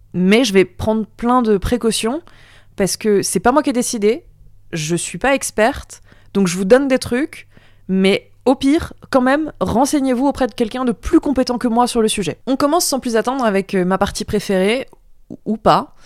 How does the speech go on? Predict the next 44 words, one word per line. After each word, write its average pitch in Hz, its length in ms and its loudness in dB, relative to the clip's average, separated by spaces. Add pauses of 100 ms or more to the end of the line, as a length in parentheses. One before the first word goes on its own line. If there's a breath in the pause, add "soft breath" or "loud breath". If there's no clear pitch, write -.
la 175 100 6
partie 262 640 -2
juridique. 185 720 -6 (280)
Waouh, 208 300 -4
waouh, 196 180 0
waouh, 165 260 -4
quel 208 160 -8
programme. 180 420 -6 (360 soft breath)
Sachez 233 320 -6
que - 160 -6
à 196 140 -2
l'image, 233 480 -6
vous 185 120 -8
risquez 254 280 -8
de 254 40 -10
me 240 60 -6
voir 240 160 -2
de 226 80 -4
temps 214 180 -8
en 202 60 -8
temps 262 100 -10
avec 247 120 -12
mon 185 120 -8
téléphone, 190 520 -8
pour 196 160 -8
la 185 60 -4
simple 247 240 -10
et - 20 -8
bonne 202 160 -8
raison 185 400 -8
que 202 260 -6 (140)
je 180 160 -8
retiens 180 300 -6
pas 180 100 -6
tout, 156 160 -18 (180)
d'accord ? 170 300 -14 (120)
Les 170 200 -10
termes 208 440 -6
exacts, 185 480 -6
je 175 160 -10
ne 175 120 -6
les 165 240 -6
connais 226 300 -6
pas. 170 200 -8